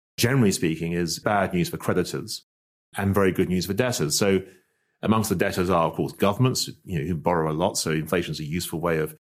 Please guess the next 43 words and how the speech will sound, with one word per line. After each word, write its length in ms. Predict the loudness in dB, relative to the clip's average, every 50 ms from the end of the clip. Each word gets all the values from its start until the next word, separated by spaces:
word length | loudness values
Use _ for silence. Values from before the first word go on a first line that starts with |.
| _ _ _ _ _ _
taxing 480 | -4 -4 -4 -4 -4 -2 0 0 2 2
your 180 | 0 -2 -2
population 540 | -2 -4 -4 -4 -6 -4 0 0 0 0 -2
without 260 | -2 -2 -2 -2 -2
them 220 | -4 -6 -6 -4 0
realizing 640 | 4 4 6 6 6 4 4 2 0 -4 -6 -6 -6
they're 120 | -6 -6
being 240 | -6 -6 -8 -8 -8
taxed. 400 | -6 -4 -4 -4 -4 -6 -12 -18 _ _ _ _ _ _ _ _
It's 200 | 0 2 4 4
also 580 | 4 4 4 4 2 2 2 2 0 -2 -4 -8 -10 -4
quite 200 | -2 -2 -2 0
useful 340 | 0 -2 -2 -2 -4 -6 -6
for 360 | -4 -2 0 0 2 0 0 -4 -10 _ _ _
people 200 | -2 0 0 0
who've 80 | 0 0
got 180 | 0 -2 0 2
mortgages 520 | 4 4 4 4 4 2 2 2 0 0
because, 240 | -2 -4 -6 -4 -4
of 60 | -4
course, 180 | -6 -6 -6 -6
the 100 | -4 -2
real 200 | 2 2 2 2
value 200 | 2 0 0 -2
of 60 | -4
the 40 | -6
mortgage 380 | -4 -2 -2 0 0 -2 -4
is 340 | -4 -4 -6 -6 -8 -10 -12 -16 -10
wiped 360 | -8 -4 -4 -4 -6 -4 -4
out 260 | -4 -2 -2 -4 -4
very, 180 | -4 -4 -4 -4
very 180 | -4 -6 -8 -6
quickly. 500 | -4 -4 -4 -4 -2 -2 -2 -2 -4 -6 -12 _ _ _ _ _ _ _
On 160 | 0 2 4
the 80 | 4 4
other 180 | 4 2 2
hand, 300 | 0 0 0 0 2 2
if 160 | 2 0 2 2
you're 120 | 2 2
a 60 | 4 2
saver, 520 | 2 2 4 2 2 2 2 0 0 0
a 40 | -2
creditor, 560 | -2 -2 -2 -2 -2 -2 -4 -4 -4 -6 -8